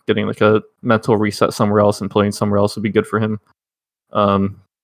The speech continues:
you know, not having to play from hotel rooms for a year and a half, like, just moving around, um, which is unfortunate for Rush, but it still just makes it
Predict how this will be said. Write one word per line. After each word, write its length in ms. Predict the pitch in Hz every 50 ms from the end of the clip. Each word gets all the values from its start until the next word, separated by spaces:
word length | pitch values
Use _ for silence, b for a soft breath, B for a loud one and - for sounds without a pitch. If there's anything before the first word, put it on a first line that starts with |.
| _
you 120 | - 110 101
know, 120 | 101 101
not 180 | 101 104 101 110
having 220 | 104 104 104 104
to 40 | 101
play 160 | - 110 107
from 140 | - 113 110
hotel 320 | 113 101 98 - 104 104
rooms 260 | 104 107 110 107 101
for 380 | - - - 104 107 104 104 - _ _ _ _ _ _ _ -
a 60 | 127
year 160 | 117 110 107
and 80 | 107 107
a 40 | 104
half, 360 | 110 101 104 104 - - - - _ _ _ _
like, 160 | - 104 107
just 180 | - 120 - -
moving 320 | 110 113 110 110 110 110
around, 380 | 107 107 107 107 107 107 - - _ _ _ _ _ _ _ _ _ _ _ _ _ _ _ -
um, 220 | 110 107 107 107
which 120 | 104 -
is 100 | 123 110
unfortunate 460 | 120 117 - 131 123 110 - - 107 -
for 120 | - 110
Rush, 200 | 107 104 104 -
but 100 | - 107
it 40 | 101
still 180 | 98 - - 104
just 180 | 101 101 -
makes 240 | 113 107 98 - - 113
it 160 | 104 101